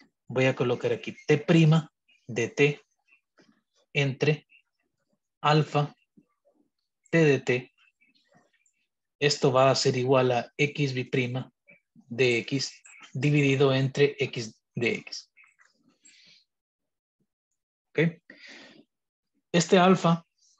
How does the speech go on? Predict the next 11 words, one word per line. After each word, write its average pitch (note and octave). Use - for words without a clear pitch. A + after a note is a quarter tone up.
que B2+
es C3
parte D3
de C3+
la A2+
ecuación, C#3+
me C#3+
lo B2
traje F3
para C3+
T B2+